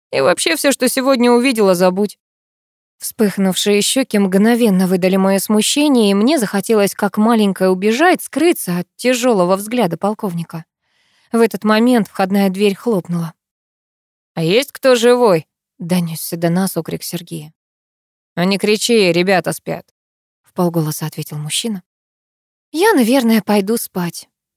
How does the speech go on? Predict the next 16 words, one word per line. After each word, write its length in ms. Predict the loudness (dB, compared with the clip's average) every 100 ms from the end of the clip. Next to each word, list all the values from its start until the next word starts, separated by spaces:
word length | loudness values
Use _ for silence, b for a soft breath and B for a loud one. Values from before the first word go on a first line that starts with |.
| _ -16
сказала 400 | -8 -2 -2 -2
я, 200 | -4 -8
вставая. 500 | -6 -4 -4 -6 -10 _ _ _ _ _ _
«Конечно, 540 | -2 0 0 0 0 0
отдыхай», 520 | 0 -2 -4 -6 -10 _ _ _ _
улыбнулся 480 | -4 -2 -2 -6 -6
полковник, 500 | -6 -4 -2 -4 -6
следя 320 | -4 -2 0
за 120 | 0 -2
тем, 180 | -4
как 160 | -6 -4
я 180 | -2 -2 _ _ _ -6
забираю 520 | -4 0 2 2 0
с 40 |
собой 300 | -2 -4 -4
кружку. 460 | -8 -12 -14 -16